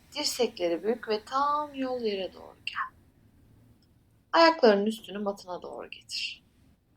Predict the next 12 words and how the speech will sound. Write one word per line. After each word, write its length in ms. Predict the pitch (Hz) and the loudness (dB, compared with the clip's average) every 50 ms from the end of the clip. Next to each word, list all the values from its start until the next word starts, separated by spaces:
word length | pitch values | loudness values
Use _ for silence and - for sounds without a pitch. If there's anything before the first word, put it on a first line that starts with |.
| _ _ _ - - _ | _ _ _ -20 -20 _
Aldığın 480 | - - 190 190 180 180 202 214 214 214 | -2 4 6 6 6 8 6 6 6 6
nefesle 520 | 214 214 220 220 220 214 - - - - - - - - | 4 2 2 0 -2 -2 -4 -16 -20 -20 -20 -18 -8 -6
eller 340 | 175 170 165 170 185 220 | -4 0 4 6 6 6
göğüs 320 | 240 233 226 220 226 220 - | 6 4 2 0 0 -2 -6
kafesinin 360 | - - - - - - - | -14 -14 -14 -16 -16 -16 -20
iki 220 | - - - 190 | -20 -16 -14 -14
yanındayken 680 | 185 175 165 160 151 - - - - - - - - - _ - - - _ _ - | -14 -14 -16 -18 -18 -16 -16 -16 -16 -16 -16 -18 -18 -20 _ -20 -20 -20 _ _ -6
dirsekleri 560 | 214 214 - 247 226 226 - 226 240 226 202 | -6 -2 2 2 0 0 2 0 2 4 4
yaklaştır 580 | 175 165 170 - - 196 202 208 - - 349 349 | 4 2 0 -4 -4 -4 -4 -4 -6 -8 -8 -10
sırtına 600 | - - - 233 - - - 165 160 151 - - | -10 -10 -10 -14 -14 -12 -12 -10 -10 -10 -8 -6
doğru 460 | - - - - - - 247 302 - _ _ _ _ _ _ _ _ _ _ _ _ _ _ _ _ _ _ _ _ _ - _ _ _ _ _ - - - _ - _ _ - | -4 -4 -4 -4 -6 -8 -12 -12 -12 _ _ _ _ _ _ _ _ _ _ _ _ _ _ _ _ _ _ _ _ _ -20 _ _ _ _ _ -20 -20 -20 _ -20 _ _ -4
ve 340 | 254 254 269 269 277 311 - | 4 8 10 10 10 8 2